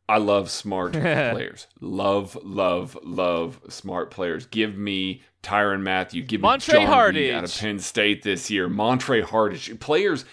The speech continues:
Speaker 1: that are going to make a roster despite having a terrible athletic profile just because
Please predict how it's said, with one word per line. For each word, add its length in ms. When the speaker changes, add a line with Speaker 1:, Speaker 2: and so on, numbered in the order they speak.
Speaker 1:
that 140
are 80
going 340
to 80
make 240
a 60
roster 680
despite 600
having 480
a 160
terrible 600
athletic 480
profile 760
just 280
because 500